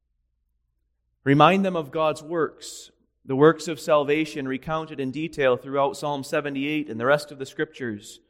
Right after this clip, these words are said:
works which show God's unconditional love and abundant mercy,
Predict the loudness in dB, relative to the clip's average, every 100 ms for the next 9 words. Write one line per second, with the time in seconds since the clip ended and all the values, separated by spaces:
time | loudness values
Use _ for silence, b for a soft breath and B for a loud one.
0 | _ _ 2 4 4 -4 -8 0 2 2
1 | 4 2 2 -4 -6 -8 -4 -2 -4 -8
2 | -2 2 2 0 -6 -6 -6 -4 -4 -4
3 | -8 -8 -8 -8 -8